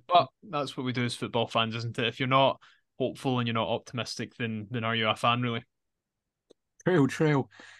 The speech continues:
Speaker 2: Um, I mean, uh, uh, well, I mean, going on that, on that,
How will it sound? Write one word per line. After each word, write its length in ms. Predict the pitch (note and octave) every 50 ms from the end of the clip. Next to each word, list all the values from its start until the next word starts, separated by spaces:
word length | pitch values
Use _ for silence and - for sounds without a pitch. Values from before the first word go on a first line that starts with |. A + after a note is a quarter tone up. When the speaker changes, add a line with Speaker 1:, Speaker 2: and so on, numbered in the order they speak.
| - -
Speaker 2:
Um, 680 | C3+ C3+ C#3 C#3+ C#3+ C3+ C#3 C#3 C#3 C#3 C#3 C#3 C#3 C#3
I 100 | - C#3
mean, 400 | C#3 D#3 D#3 D3 C#3+ C#3+ B2+ A2+ - - - - C3+
uh, 60 | D3+
uh, 520 | D3+ A2+ A2 C#3 C#3 - C#3 D3 C#3+ G#2 C3
well, 280 | E3+ F3 D#3+ D3 A#2+ C#3 -
I 60 | C#3+
mean, 260 | D3 D#3+ D3+ C#3 - _ - - _ _ _ - - - - _ _ _ _ _ _ _ -
going 260 | G#3 G#3+ A3 G#3 F#3+ F3
on 100 | F3 E3
that, 220 | E3+ F#3+ G#3 - - _ _ _ - - - - C3+ C#3+ -
on 200 | E3 E3+ F3 E3
that, 220 | D#3 D3 C#3+ D3